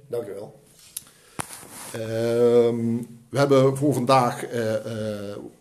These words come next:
Speaker 2: wat vragen geïnventariseerd bij onze bestuursleden. Ehm, die hebben we je toegestuurd.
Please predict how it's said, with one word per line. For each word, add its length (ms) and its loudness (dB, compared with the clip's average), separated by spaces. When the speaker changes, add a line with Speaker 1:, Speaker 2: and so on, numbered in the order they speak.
Speaker 2:
wat 180 -10
vragen 320 -2
geïnventariseerd 880 -4
bij 80 -6
onze 280 -8
bestuursleden. 920 -4
Ehm, 640 -14
die 160 -16
hebben 180 -12
we 80 -16
je 120 -20
toegestuurd. 760 -8